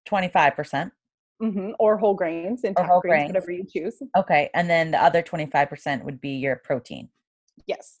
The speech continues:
Speaker 1: Such as
Speaker 2: And then
Speaker 1: animal
Speaker 2: it's not really
Speaker 1: meat
Speaker 2: included
Speaker 1: or
Speaker 2: on there. This is gonna go over a hundred percent if we're thinking percentage-wise, but we'll add healthy fats in there too. But those are in moderation. It
Speaker 1: Yeah,
Speaker 2: doesn't
Speaker 1: 'cause
Speaker 2: have
Speaker 1: you
Speaker 2: to
Speaker 1: don't
Speaker 2: be
Speaker 1: put that
Speaker 2: anything
Speaker 1: much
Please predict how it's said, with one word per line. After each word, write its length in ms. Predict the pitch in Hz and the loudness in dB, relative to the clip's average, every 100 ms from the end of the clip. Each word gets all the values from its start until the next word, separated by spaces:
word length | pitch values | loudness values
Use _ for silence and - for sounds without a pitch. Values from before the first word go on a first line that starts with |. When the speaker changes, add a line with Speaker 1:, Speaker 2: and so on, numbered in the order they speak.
| - | -2
Speaker 1:
Such 160 | 156 | 2
as 140 | 156 254 | 4 4
Speaker 2:
And 60 | |
then 200 | 262 240 175 | 4 0 -4
Speaker 1:
animal 180 | 165 | 0
Speaker 2:
it's 140 | 156 156 | 2 4
not 160 | 294 | 2
really 180 | 302 285 | 4 2
Speaker 1:
meat 80 | 262 | 0
Speaker 2:
included 420 | - 247 247 294 | -2 0 2 2
Speaker 1:
or 20 | |
Speaker 2:
on 160 | 269 269 | 0 2
there. 280 | 269 262 247 | 0 0 0
This 120 | 185 | -2
is 60 | 196 | 0
gonna 160 | 208 | 0
go 220 | 185 165 - | 0 -4 -2
over 240 | 165 170 175 | -2 0 -2
a 60 | |
hundred 220 | 185 165 175 | -2 -6 -8
percent 360 | 196 170 170 - | -10 -8 -8 -10
if 80 | 185 | -10
we're 80 | - - | -10 -6
thinking 280 | 180 196 190 | -6 -4 -4
percentage-wise, 720 | 226 214 196 185 196 180 190 | -6 -2 -2 -2 -2 -2 0
but 120 | - | -4
we'll 120 | - 160 | 0 2
add 180 | 202 | 2
healthy 240 | 202 175 185 | 2 -4 -6
fats 380 | - 151 - - | -8 -8 -8 -12
in 60 | |
there 160 | 151 139 | -10 -10
too. 200 | - - | -10 -10
But 100 | - | -4
those 180 | 359 320 | -2 2
are 100 | 294 | 2
in 80 | 226 | 4
moderation. 600 | 208 185 147 202 214 220 | 2 2 -2 -4 2 4
It 60 | |
Speaker 1:
Yeah, 20 | |
Speaker 2:
doesn't 240 | 196 175 190 | 6 6 2
Speaker 1:
'cause 20 | |
Speaker 2:
have 80 | 233 | -2
Speaker 1:
you 60 | |
Speaker 2:
to 0 | |
Speaker 1:
don't 180 | 302 196 | 0 0
Speaker 2:
be 0 | |
Speaker 1:
put 140 | 170 - | 0 -2
that 100 | 113 | -2
Speaker 2:
anything 40 | |
Speaker 1:
much 160 | 131 | 0